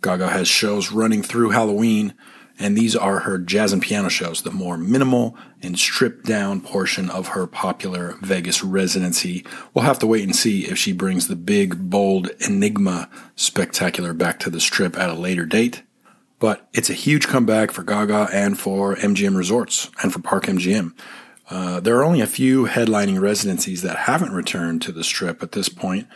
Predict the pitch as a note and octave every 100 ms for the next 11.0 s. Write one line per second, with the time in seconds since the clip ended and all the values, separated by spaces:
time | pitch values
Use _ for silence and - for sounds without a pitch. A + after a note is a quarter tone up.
0 | - - - G#2 B2+ D#3 A#2+ G#2+ G#2+ G2
1 | G#2+ G#2 G#2 G2 G2+ G2 - G#2+ G#2 G2
2 | - G#2 F#2+ G#2+ G2+ - F2 E2 E2+ F#2+
3 | F2+ F#2+ F#2+ - G#2+ G#2 G2 - _ _
4 | _ F#2+ - F#2+ F#2 F#2 F2 G#2 G2 F#2+
5 | F#2 F2 F2 F#2+ G2+ G2 G2 F2 - G#2
6 | F#2+ F2+ F2+ F2+ F2+ E2+ A2 B2 - -
7 | F#2 F2+ F2 - - - _ - F#2+ F#2
8 | F2+ G2 G#2+ G#2 - G#2 G2 G2 F#2 F#2
9 | - F#2 F2 - - - A#2 F2 D#2 -
10 | _ - G2 - - F2 D#2+ - - D2+